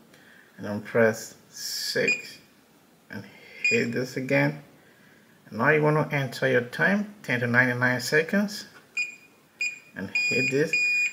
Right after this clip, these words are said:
You can see that your time is now set.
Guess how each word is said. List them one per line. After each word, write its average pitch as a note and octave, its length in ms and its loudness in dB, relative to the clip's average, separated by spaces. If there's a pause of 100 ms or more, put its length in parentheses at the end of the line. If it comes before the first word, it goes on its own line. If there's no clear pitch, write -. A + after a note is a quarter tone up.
(100)
You - 60 -14
can - 160 -12
see F3+ 220 -4
that F#3 240 4
your D3+ 80 2
time C3 400 0
is A#2 120 -4
now A#2+ 280 0
set. - 480 2